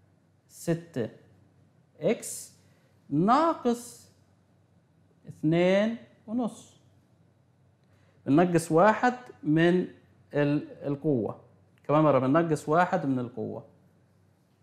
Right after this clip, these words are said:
هان كمان لازم تصلحوا، وعمليًا انتوا بتقدروا تحلوها في الدار هني. ماشي؟ هاي بتقدروا تحلوها في الدار، سهلة جدًا. أنا بدي نقطة الالتواء إن شاء الله،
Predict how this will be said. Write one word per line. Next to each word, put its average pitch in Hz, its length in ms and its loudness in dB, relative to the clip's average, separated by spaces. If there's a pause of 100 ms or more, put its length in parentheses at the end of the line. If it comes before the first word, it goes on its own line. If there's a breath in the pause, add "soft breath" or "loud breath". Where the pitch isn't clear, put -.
(1800)
هان 135 200 -2
كمان 131 260 0
لازم 135 260 0
تصلحوا، 208 640 0 (960)
وعمليًا 175 680 0 (140)
انتوا 165 200 -4
بتقدروا 160 320 -2
تحلوها 143 380 -2
في - 80 -8
الدار 117 360 -4
هني. 120 220 -16 (920)
ماشي؟ - 260 -14 (960)
هاي 151 100 4
بتقدروا 135 320 -2
تحلوها 143 320 -2
في 143 120 -8
الدار، 190 480 0 (880)
سهلة 147 360 -2
جدًا. 190 340 2
أنا 170 120 6
بدي 180 220 2
نقطة 185 360 -2
الالتواء 151 580 -2
إن 156 60 -2
شاء 147 280 0
الله، 165 420 -2